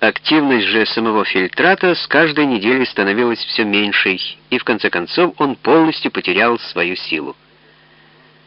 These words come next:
Успех каждой научной работы зависит и от человеческих судеб. Райстрик хотел продолжать исследование пенициллина,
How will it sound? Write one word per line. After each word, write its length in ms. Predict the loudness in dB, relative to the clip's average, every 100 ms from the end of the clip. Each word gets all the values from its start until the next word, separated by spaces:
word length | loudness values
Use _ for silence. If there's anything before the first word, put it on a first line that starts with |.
| _ _ _ _ -6
Успех 480 | -4 0 2 2 2
каждой 380 | 2 2 0
научной 520 | 2 0 0 0 0 0
работы 500 | 0 -2 -2 -6 -12 -20 _ _
зависит 580 | -6 0 0 0 -2 -4 -10 -20 -2
и 80 | 0
от 140 | 0
человеческих 720 | 0 0 0 0 -2 -6 -8 -8
судеб. 400 | -6 -6 -8 -12 -18 _ _ _ -4
Райстрик 580 | 2 4 2 0 0 0
хотел 380 | -2 2 0 0
продолжать 600 | -2 0 0 2 0 -2
исследование 640 | -2 0 0 0 -2 -4
пенициллина, 720 | -4 -8 -6 -2 0 0